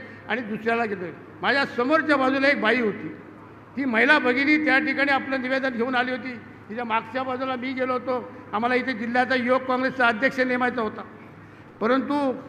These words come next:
त्या बाईने सांगितले की "साहेब, मला पाच टक्क्यातनं त्या ठिकाणी राहायला नि-, सदनिका पाहिजे." साहेबांनी तिला प्रश्न, प्रश्न विचारला, "तुला आठ वर्षापूर्वी सदनिका दिली, ती काय केलीस?"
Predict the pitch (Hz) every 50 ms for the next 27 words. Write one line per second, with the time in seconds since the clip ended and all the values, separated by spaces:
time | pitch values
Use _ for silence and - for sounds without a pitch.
0 | - - 233 247 233 214 220 240 269 269 277 269 - 240 247 262 269 262 254 277
1 | 262 277 - - 226 233 269 269 247 262 262 262 277 240 - 226 220 262 - -
2 | - 262 254 - - 254 254 262 269 285 277 214 233 240 254 214 254 220 262 269
3 | 262 254 240 180 - - - - - - - - - 151 170 190 214 240 262 262
4 | 247 220 233 226 214 196 - - 208 208 208 262 262 311 302 294 294 - 247 233
5 | 220 190 202 202 202 - - - - - - - - - - - 214 226 240 247
6 | 269 277 285 269 277 277 262 240 - 254 247 - 269 269 247 - - 240 214 185
7 | - 247 277 277 - 302 302 285 277 302 285 262 254 247 233 202 190 - - -
8 | - - - - 254 262 262 240 247 285 262 269 269 269 269 - 269 277 262 269
9 | 285 294 - - 254 262 269 277 277 262 285 277 247 277 262 285 285 294 330 294
10 | 311 262 262 247 - 214 190 185 185 185 - -